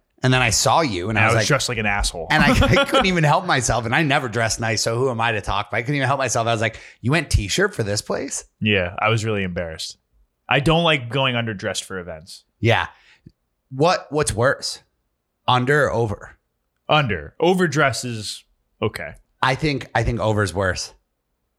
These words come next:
Speaker 2: I think it depends what it is.
Speaker 1: What do you mean? 'Cause
Speaker 2: 'Cause
Speaker 1: I think, I think what you're saying is more like,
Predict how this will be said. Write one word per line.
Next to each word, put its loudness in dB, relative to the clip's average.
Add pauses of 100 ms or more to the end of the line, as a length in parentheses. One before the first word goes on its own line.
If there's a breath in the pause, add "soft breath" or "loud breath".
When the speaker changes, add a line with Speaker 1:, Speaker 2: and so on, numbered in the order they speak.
(760 loud breath)
Speaker 2:
I -4
think 4
it 0
depends -2
what -2
it -4
is. -8 (2500 loud breath)
Speaker 1:
What 4
do 6
you 6
mean? 0 (200)
'Cause 4
Speaker 2:
'Cause 4
Speaker 1:
I 4
think, 0
I 2
think -2
what 2
you're 2
saying 2
is 0
more 4
like, 0